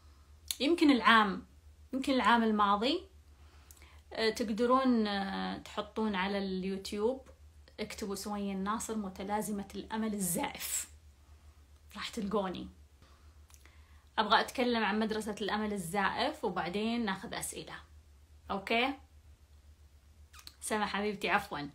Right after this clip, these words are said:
تقول لك سمعت نص الكورس. اللي هي ما في الروحانية. جميل، حلو، مفيد. طيب. أم، مدرسة الأمل الزائف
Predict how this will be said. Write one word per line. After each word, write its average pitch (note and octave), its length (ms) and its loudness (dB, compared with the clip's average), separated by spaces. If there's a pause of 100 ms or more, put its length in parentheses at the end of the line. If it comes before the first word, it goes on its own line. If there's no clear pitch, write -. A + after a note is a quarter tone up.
(760)
تقول F#3+ 260 -4
لك F#3 100 -8
سمعت G3 440 -6
نص G3 220 -6
الكورس. - 680 -10 (180)
اللي E3+ 100 -10
هي F3 40 -12
ما F#3 160 -4
في F3+ 160 -8
الروحانية. F3+ 680 -6 (400)
جميل، A3+ 340 4
حلو، G3+ 260 -2
مفيد. G3+ 440 -6 (1120)
طيب. - 260 4 (1800)
أم، G#3+ 760 4 (640)
مدرسة F4+ 580 4
الأمل D4+ 460 4
الزائف A3 960 2